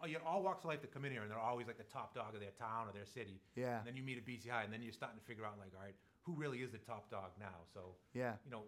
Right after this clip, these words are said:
Speaker 1: it could change week by week, uh, but if you stay with sports, you're gonna get to know a lot, you know, just that well-rounded people that can get you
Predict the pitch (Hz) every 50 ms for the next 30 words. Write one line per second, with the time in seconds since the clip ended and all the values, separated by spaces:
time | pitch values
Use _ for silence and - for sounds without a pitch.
0 | - - 143 - 139 110 - - 139 131 123 110 101 107 127 - - - 98 98
1 | 98 123 139 127 120 - - - - - - - - - 123 113 104 98 98 98
2 | 123 107 113 120 127 120 - 147 131 117 110 - - - - 170 156 135 - -
3 | - 117 113 131 135 139 135 123 135 - 127 123 131 123 113 110 113 110 110 -
4 | - - - - - - - - - 143 123 110 101 - - - - - 135 -
5 | 156 131 - - - - - - - - - - - - - - - 135 139 143
6 | 147 143 139 143 143 131 113 98 - 147 151 147 117 107 101 107 107 104 - 113
7 | 104 117 110 - - 117